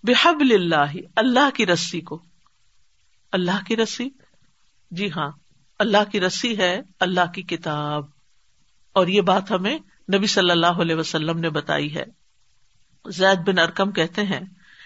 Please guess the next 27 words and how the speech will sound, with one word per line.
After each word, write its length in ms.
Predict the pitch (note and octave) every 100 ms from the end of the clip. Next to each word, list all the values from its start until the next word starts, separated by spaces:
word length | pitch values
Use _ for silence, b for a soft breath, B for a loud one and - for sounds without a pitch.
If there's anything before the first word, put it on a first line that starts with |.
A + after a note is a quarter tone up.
| b
کہ 100 | -
نبی 200 | G#3 G#3+
صلی 220 | A3+ G#3
اللہ 160 | G3 F#3
علیہ 300 | G3+ G3+ F#3+
وسلم 420 | F3+ F3+ F3 G3
نے 100 | G3
فرمایا، 540 | F#3 F3 F3 F3+ F#3+ G#3 B B B B B
"اللہ 500 | - G#3+ G#3+ C#4+ D4 B3
عز 200 | G#3+ G3
و 180 | A3 G#3
جل 300 | F#3 G3 G3+ G#3+
کی 120 | G#3+
کتاب 500 | F#3 F#3 F#3 F#3 F#3+
ہی 180 | D#3+ G3
اللہ 320 | E3+ E3+ F3 F3
کی 100 | F3+
رسی 400 | D#3+ - E3 D#3
ہے، 140 | - - - _ _ _ b b b b -
جو 160 | G3
اس 240 | B3+ A#3+ -
کی 120 | C#4
پیروی 420 | C4 A3 A#3 D4
کرے 300 | D4+ C#4+ D#4 D4+
گا 120 | F4
وہ 160 | C#4+ B3 G#3
ہدایت 300 | F3 F3+